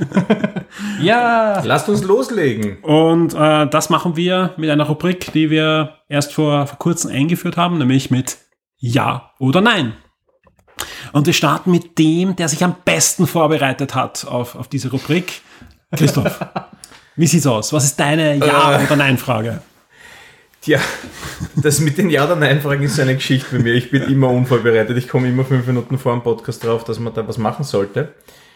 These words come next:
Speaker 3: Aber es ist wirklich eine sehr einfache Frage heute für euch. Aber sie ist, wie ich finde, nicht unwesentlich und wird einiges über euren Charakter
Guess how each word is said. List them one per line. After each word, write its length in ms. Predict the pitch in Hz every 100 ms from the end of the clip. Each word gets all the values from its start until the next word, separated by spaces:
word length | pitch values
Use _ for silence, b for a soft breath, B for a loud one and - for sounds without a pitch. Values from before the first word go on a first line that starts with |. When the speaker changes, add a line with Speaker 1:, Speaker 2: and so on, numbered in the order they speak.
| b b b b
Speaker 3:
Aber 600 | 110 123 135 107 139 - -
es 100 | 139 147
ist 140 | 131
wirklich 160 | 143 131
eine 80 | 123
sehr 180 | 127 98
einfache 320 | 104 101 98
Frage 340 | 101 98 95
heute 220 | 95 -
für 160 | - -
euch. 200 | 107 151 - - B B B B
Aber 460 | 117 113 127 127 117
sie 200 | 147 135
ist, 220 | 135 -
wie 100 | 127
ich 120 | 135
finde, 300 | - 135 135
nicht 240 | 131 127 -
unwesentlich 720 | 139 131 107 110 107 131 131
und 260 | 120 110 113
wird 300 | 131 - -
einiges 760 | 120 120 143 135 131 - - -
über 240 | 123 135
euren 440 | - 113 117 120 -
Charakter 880 | - 101 110 - - 107 135 147